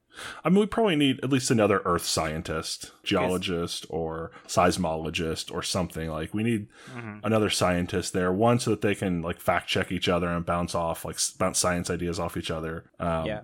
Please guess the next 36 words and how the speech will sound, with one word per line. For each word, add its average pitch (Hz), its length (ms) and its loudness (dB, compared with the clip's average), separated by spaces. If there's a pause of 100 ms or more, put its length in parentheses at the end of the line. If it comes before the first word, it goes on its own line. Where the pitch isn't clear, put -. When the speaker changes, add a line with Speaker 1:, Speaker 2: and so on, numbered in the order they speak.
(100)
Speaker 1:
and 110 180 4
two, 127 180 4
it - 20 4
just 104 180 -2
feels 113 240 4
weird 98 220 4
if 90 100 0
the 98 80 -2
crew 98 380 0
is 85 340 0 (140)
Ariel, 92 720 4 (200)
Keys, 95 480 2
Beck, 90 540 4
and 92 160 2
then 92 280 2
Rat. 87 540 0
<laughs> - 60 -20 (320)
Like, 107 320 -2
that's 107 220 4
the - 80 0
Speaker 2:
Yeah. 107 120 -2
Speaker 1:
crew. 95 280 -2 (120)
<laughs> - 120 -12
Speaker 2:
What 160 140 4
if 190 100 0
it's, 202 160 -2
like, 160 240 -2
a 107 120 -2
chemist? - 640 -14 (100)
Like, 107 320 -6
like, 190 120 -2
Speaker 1:
Okay. - 120 -4
Speaker 2:
someone 107 260 -6
who, 104 240 -10
like, 98 300 -6
is 107 160 -16